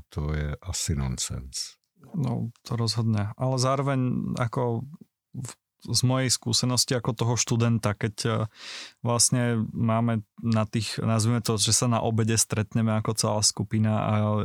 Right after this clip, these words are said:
Speaker 2: je to vlastne takto rôznorodé, tak, eh, je to o to väčším obohatením. Aj pre mňa, že teda si môžem cvičiť angličtinu pri každého,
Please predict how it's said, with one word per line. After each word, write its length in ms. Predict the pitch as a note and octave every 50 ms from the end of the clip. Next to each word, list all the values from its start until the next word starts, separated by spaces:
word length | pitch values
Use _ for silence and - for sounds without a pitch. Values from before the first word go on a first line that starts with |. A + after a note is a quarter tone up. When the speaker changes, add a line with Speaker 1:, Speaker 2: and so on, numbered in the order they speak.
| G2
Speaker 2:
je 160 | G2+ G#2+ A2 G#2+
to 240 | - - G#2+ G2+ - _
vlastne 320 | - A2 A2 - - A#2
takto 320 | G#2+ A2 G#2+ - - - -
rôznorodé, 720 | A2 A2 A2 A2 G2+ G#2+ A#2 A2 A2 A2 G2+ A2 A2 G#2
tak, 180 | - A2 G#2+ - _ - A#2
eh, 260 | A2 A2 A2 - A2 - _ - - - - - _ -
je 120 | A#2+ A#2+ A2
to 80 | - -
o 80 | A#2+
to 160 | A2 - A#2 A2
väčším 320 | A2+ A2 - - B2 A2+
obohatením. 840 | G#2+ G#2 G2+ G#2+ G2 G#2+ G2+ - - G#2+ G#2 G2+ G#2 G2+ G2+ G#2 - _ _ _ - _ _ -
Aj 140 | G#2 G#2+ G#2+ G#2 G2+ - -
pre 100 | - A#2+ B2
mňa, 200 | C3 C3 B2+ B2+ B2+
že 160 | A2 A#2 G#2+ G#2+ G#2+ G#2+ A2 A2+ A2+ - -
teda 240 | - G#2 G#2+ G#2+ G#2+
si 120 | - - A2
môžem 280 | G#2+ G#2 G2+ G#2+ G#2+
cvičiť 320 | - - G#2+ G2+ - A2 G2+
angličtinu 560 | - G#2+ A2 A2+ A2+ G#2+ - - A#2 A2+ G#2+
pri 160 | G#2 G#2+ G#2+
každého, 800 | - - A2 G#2 G#2 A2 G#2+ G#2+ G#2 G#2 A2 - - - -